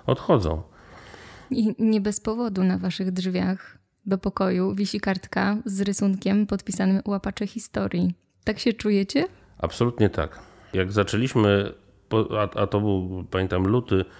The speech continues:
Speaker 1: dwa tysiące osiemnastego roku, postanowiliśmy, że do końca roku nagramy z pięćdziesiąt relacji. Ale jak zaczęliśmy tak robić, to te relacje,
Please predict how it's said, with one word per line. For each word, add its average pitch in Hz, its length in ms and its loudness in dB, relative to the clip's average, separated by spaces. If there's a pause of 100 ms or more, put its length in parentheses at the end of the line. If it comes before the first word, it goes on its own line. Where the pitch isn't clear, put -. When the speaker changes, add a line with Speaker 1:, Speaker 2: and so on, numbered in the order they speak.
(440)
Speaker 1:
dwa 92 180 0
tysiące 101 340 0
osiemnastego 90 640 0
roku, 139 380 0 (960)
postanowiliśmy, 120 760 4
że 113 220 4
do 104 320 6 (800)
końca 113 400 4
roku 101 560 2 (460)
nagramy 101 480 2
z - 80 -8
pięćdziesiąt 87 760 0
relacji. 85 680 -2 (1300)
Ale 101 200 0
jak 101 100 -2
zaczęliśmy 110 440 -2
tak 95 200 -2
robić, 90 360 0
to 92 240 0
te 90 220 -2
relacje, 85 540 0